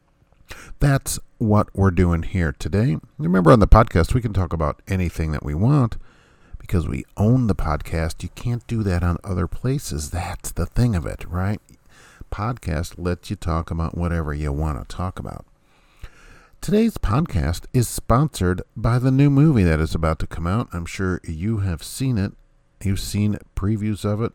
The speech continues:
We've been seeing previews of it for several years now, right? covid two, right? The Return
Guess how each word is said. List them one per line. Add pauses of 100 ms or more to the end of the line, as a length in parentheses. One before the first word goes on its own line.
We've
been
seeing
previews
of
it
for
several
years
now,
right? (600)
covid
two, (360)
right?
The
Return